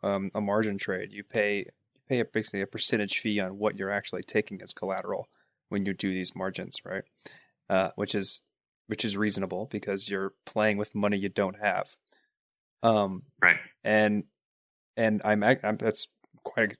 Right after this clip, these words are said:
Speaker 1: excited to hear that you've taken away the monthly fee because it seemed as though that's somewhat of a, I guess, normal way of dealing with collateral. But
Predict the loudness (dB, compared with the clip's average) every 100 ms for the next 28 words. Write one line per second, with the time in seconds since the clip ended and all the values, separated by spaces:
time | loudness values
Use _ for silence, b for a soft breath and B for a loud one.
0 | -4 0 2 2 0 -2 2 2 2 -4
1 | -6 -2 -2 -2 -2 -2 -2 -4 -4 -8
2 | -6 -4 -4 -6 -6 -8 -8 -4 -2 0
3 | 0 0 -2 -2 -4 -2 -2 -2 -4 -8
4 | _ _ -2 0 0 -2 -2 -2 -4 -10
5 | _ _ _ _ _ _ -8 -4 -2 -2
6 | -6 _ _ _ _ _ _ _ _ _
7 | -14 -4 2 4 4 2 4 4 2 -2
8 | -2 0 2 -2 -6 -8 -4 0 0 -2
9 | -6 -6 -4 -4